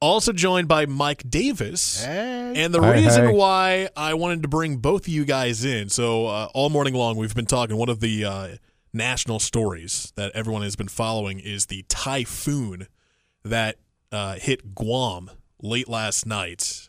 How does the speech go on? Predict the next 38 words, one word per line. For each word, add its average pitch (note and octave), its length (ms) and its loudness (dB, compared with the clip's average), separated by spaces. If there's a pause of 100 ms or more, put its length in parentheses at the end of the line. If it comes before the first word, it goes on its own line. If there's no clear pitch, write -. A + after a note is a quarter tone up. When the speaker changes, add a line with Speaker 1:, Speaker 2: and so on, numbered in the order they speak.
Speaker 1:
uh, F#2 460 -12
and G2 400 -8
it's, - 480 -6 (420)
it's - 140 -6
not D3 180 2
looking C#3 300 0
good. A2 260 0 (220)
Uh, G#2 560 -2 (160)
essentially C3 640 2
the A2 600 -4
equivalent B2+ 520 -2
of A2+ 160 -4
a G2 40 -6
Category A#2+ 680 0
four B2 540 2
hurricane, B2+ 800 2 (520)
uh, G#2 180 -2
hitting B2 400 -2
the G#2+ 200 -2
island A2+ 300 -2
of G2 140 -10
Guam. A2 480 -2 (460)
And C#3 240 0
the C3+ 40 2
reason E3+ 280 2
why D#3 160 4
I - 20 4
bring D3+ 260 0
both D3 220 0
you D3+ 100 -2
guys B2 300 2
in, D#3+ 240 -2
for C3+ 120 0
those C#3 340 2
that B2+ 180 -4
do C3 160 0
not A2+ 180 -4
know, A#2+ 540 0